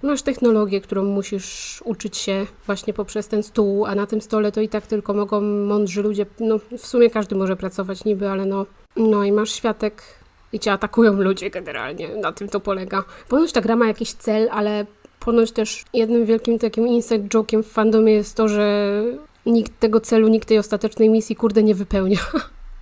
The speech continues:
Bo o wiele lepiej się gra po prostu bez końca jako takie, takie, taki właśnie symulator. A ostateczna misja jest na tyle głupia, że właśnie polega na tym chyba, że masz jakiś, budujesz jakiś statek kosmiczny i odjeżdżasz z tego świata, więc jakby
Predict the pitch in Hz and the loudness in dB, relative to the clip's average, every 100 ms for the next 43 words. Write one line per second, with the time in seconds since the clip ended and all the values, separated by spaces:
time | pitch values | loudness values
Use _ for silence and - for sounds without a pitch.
0 | - 226 220 220 220 220 220 220 202 214 | -8 -4 -2 0 0 0 -2 -4 -4 -4
1 | 208 196 208 208 196 208 196 - 220 214 | -4 -4 -4 -6 -6 -4 -6 -2 0 0
2 | 208 196 202 196 190 185 196 190 190 _ | 0 -6 -6 -10 -12 -10 -8 -8 -12 _
3 | _ _ _ 240 - 202 208 202 208 196 | _ _ _ -14 -8 -6 -6 -4 -2 -2
4 | 208 208 208 208 190 190 185 190 - _ | -2 -4 -2 0 -2 -4 -6 -8 -14 _
5 | 214 214 - 233 240 240 226 233 233 220 | 0 2 2 2 2 4 4 4 2 0
6 | 220 220 226 208 226 226 214 214 - 208 | 0 0 0 0 2 2 2 0 0 0
7 | 214 214 208 - 214 208 214 208 214 214 | 2 0 -2 0 0 2 2 2 0 0
8 | 214 202 208 208 208 - 214 233 214 214 | 0 0 2 2 2 0 -6 -6 -2 2
9 | 220 202 208 233 - 214 220 254 - 240 | 2 2 0 -6 -4 -4 -4 -6 -6 -4
10 | 254 247 269 269 233 220 214 196 - - | -4 -2 2 4 4 6 4 2 -6 -6
11 | 190 180 - 170 190 190 196 196 190 208 | -4 -4 -6 -8 -4 -4 -4 -4 -2 -2